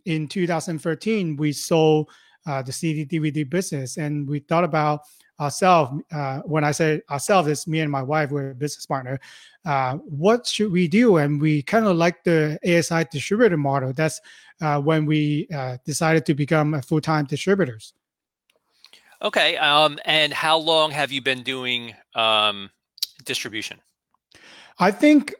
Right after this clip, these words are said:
Speaker 1: back in the C D, D V D ti-, times, uh, you know, we started doing that because, uh, we do a lot of, uh, C D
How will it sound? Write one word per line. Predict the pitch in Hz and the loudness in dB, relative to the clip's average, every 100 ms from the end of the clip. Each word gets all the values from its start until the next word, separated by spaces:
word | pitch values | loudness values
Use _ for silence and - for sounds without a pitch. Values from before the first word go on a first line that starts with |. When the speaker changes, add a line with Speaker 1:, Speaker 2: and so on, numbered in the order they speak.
| - | 0
Speaker 1:
back | 196 233 247 | 2 4 4
in | 214 196 | 4 4
the | 175 | 2
C | - 185 185 | 2 2 2
D, | 202 | 2
D | 180 185 | 2 0
V | 196 | -2
D | - 175 214 | -2 -6 -6
ti-, | - 185 | -6 -4
times, | 165 175 185 208 359 | -2 0 0 -2 -4
uh, | 180 143 131 185 | -2 -2 -4 -6
you | 156 | -4
know, | 151 | -4
we | 139 | -4
started | 147 - 160 165 | -6 0 2 0
doing | 165 170 165 | -2 -4 0
that | 160 160 | 0 -2
because, | 160 139 160 143 - - - - | -4 -2 -2 -2 -10 -20 -20 -8
uh, | 143 131 127 | -4 -4 -4
we | 151 | -6
do | 131 160 160 | -4 -2 0
a | |
lot | 151 143 147 147 | 0 2 2 0
of, | 143 - | -2 -6
uh, | 156 139 127 127 | -8 -6 -6 -10
C | - 175 156 | -6 -2 -2
D | 156 151 143 | -2 -4 -4